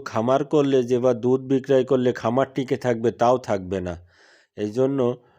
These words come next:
সবসময় বলি যে খামার টিকে থাকতে হলে সব কিছু করতে হবে আমাদেরকে, সব বিষয় জানতে হবে, কিভাবে দুধ উৎপাদন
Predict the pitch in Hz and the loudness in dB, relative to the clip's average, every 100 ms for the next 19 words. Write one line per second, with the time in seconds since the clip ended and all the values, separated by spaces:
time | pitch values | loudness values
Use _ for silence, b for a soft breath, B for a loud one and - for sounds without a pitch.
0 | _ - 113 113 - 139 139 127 123 123 | _ -10 -8 -8 -4 -2 0 0 0 0
1 | 131 123 127 151 B _ - 107 117 143 | 0 0 0 -2 B _ -12 -8 -4 -4
2 | 143 _ _ _ 139 135 165 151 135 - | -6 _ _ _ -16 -2 -2 -2 -8 -6
3 | - 117 107 110 143 b b b - - | -4 -2 0 -2 -4 b b b -10 -8
4 | 170 - 165 - - 117 - - 107 101 | -8 -8 -10 -8 -6 -6 -6 -8 -4 -2
5 | 98 98 90 92 87 92 87 - 110 117 | -2 -4 -6 -8 -8 -14 -12 -4 -2 -2
6 | 107 110 107 120 120 104 104 107 110 107 | -4 -6 -2 -2 -2 -2 -4 -4 -6 -4
7 | 107 107 113 110 b b b b - 104 | -4 -2 -4 -4 b b b b -10 -6
8 | 107 117 107 107 110 110 104 110 104 113 | -2 -2 -4 -6 -4 -4 -2 -4 -2 -4